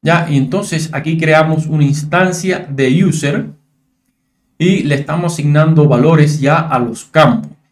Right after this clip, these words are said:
¿En qué formato? En el formato llave valor. ¿Mm? Llave valor, llave valor,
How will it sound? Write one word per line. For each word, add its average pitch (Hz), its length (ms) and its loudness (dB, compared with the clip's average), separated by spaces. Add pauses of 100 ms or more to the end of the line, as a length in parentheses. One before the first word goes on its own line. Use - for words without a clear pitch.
(180)
¿En 135 180 0
qué 202 160 0
formato? 202 680 0
En 123 180 -2
el 120 100 0
formato 156 800 -2 (500)
llave 156 680 0 (580)
valor. - 460 -4 (180)
¿Mm? 196 240 -2 (380)
Llave 180 500 0 (480)
valor, 120 420 -2 (380)
llave 156 480 0 (160)
valor, 107 400 -6